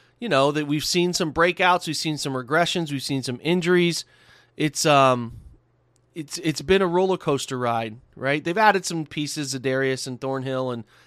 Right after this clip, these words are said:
um, you know, uh, Obinna Okoronkwo. I think Okoronkwo's, if I had, if, like, you're saying, "Jake, don't be lame," and I had to answer, that would be the one that I would wanna really see, 'cause I think he's gonna,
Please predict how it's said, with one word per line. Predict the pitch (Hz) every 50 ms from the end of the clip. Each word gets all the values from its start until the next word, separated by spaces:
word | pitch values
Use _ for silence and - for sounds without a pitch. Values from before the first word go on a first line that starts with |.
| _ _ _ _ _ _ -
um, | 127 123 120 117 120 120 117 113 113 - -
you | - 147
know, | 135 120 117 117 120 123 - -
uh, | - 123 123
Obinna | - 143 147 143 143 147 139 135 131
Okoronkwo. | 127 - 135 127 127 123 139 131 131 131 123 _ _ _ _ _ _ _ _ _ _ _ _
I | - 156 185
think | 185 - 190 165
Okoronkwo's, | - 135 - - 139 131 135 147 139 - 135 123 123 120 - - - -
if | 131 - 135
I | 123
had, | 110 165 180 175 156 151
if, | 143 131 -
like, | 143 139 127 110
you're | 127 135 156 156
saying, | 139 - 175 151 143 139 123
"Jake, | 135 139 135 113
don't | 143 139 123
be | 127 127
lame," | 120 123 135 139 135 127 120
and | 120
I | 113
had | 117 135 131 127 123
to | 123
answer, | 127 131 127 - 120 110
that | 139 147 143 143
would | 139 131
be | 131 135
the | 123 123
one | 120 123 123 123
that | 120 117
I | 117
would | 117 117 113
wanna | 117 120 120 120 113 104 107 120 - -
really | 156 123 135 135 120 120
see, | 110 - - 131 123 110
'cause | 113 120 120
I | 143 170
think | 165 - 170 139 -
he's | - 139 127 123
gonna, | 131 113 104